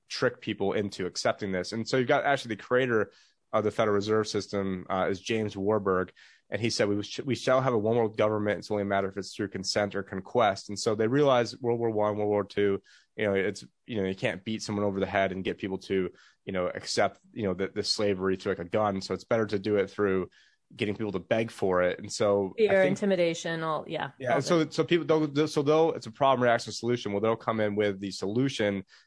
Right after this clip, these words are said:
Speaker 1: and their solution to whatever is going on. So maybe the bond market crashes, and because the dollar becomes, you know, worth a lot less,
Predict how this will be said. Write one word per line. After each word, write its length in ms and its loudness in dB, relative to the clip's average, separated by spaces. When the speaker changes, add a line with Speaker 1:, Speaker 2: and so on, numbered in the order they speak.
Speaker 1:
and 180 0
their 100 0
solution 580 -2
to 100 -4
whatever 260 2
is 100 -4
going 260 0
on. 280 2
So 120 -10
maybe 380 0
the 60 -4
bond 300 2
market 320 0
crashes, 680 0
and 260 -8
because 260 -10
the 60 -4
dollar 380 2
becomes, 640 -6
you 80 -8
know, 100 -2
worth 300 -2
a 40 0
lot 220 0
less, 380 0